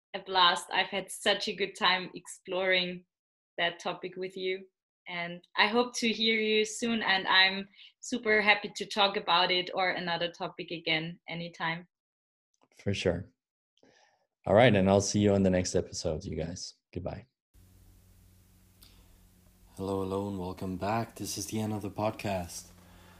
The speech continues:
Speaker 2: Just before you go, I would like to invite you to have a conversation with me about your life or a topic that you hold dear.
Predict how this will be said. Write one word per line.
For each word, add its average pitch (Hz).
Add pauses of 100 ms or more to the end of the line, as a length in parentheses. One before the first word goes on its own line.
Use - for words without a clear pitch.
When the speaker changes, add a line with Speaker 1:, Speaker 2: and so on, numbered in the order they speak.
(140)
Speaker 2:
Just -
before 127
you 123
go, 123
I 123
would 120
like 113
to 120
invite 120
you 135
to 107 (480)
have 113
a 117
conversation 104
with 92
me 92
about 95
your 92
life 117
or 95
a 87
topic 95
that 85
you 87
hold 92
dear. 95